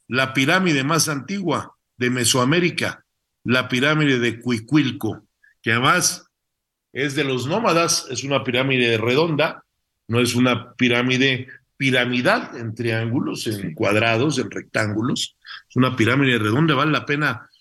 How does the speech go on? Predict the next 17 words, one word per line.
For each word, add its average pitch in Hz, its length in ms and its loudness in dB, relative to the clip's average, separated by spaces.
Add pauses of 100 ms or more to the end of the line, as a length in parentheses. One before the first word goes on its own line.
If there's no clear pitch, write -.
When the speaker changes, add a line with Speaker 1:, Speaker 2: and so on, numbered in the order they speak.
(220)
Speaker 1:
cuando 107 220 0
vayan 139 280 2
a 117 140 -4
Tlalpan 165 800 0 (580)
que 165 540 0 (580)
vayan 180 640 0
a 147 80 -2
la 180 600 0
pirámide 151 840 0 (720)
de 185 220 2
Cuicuilco, 180 920 2 (680)
que 139 380 0
es 165 160 2
una 202 500 2
pirámide 180 800 0
meso-, 131 460 -4
de, 117 440 4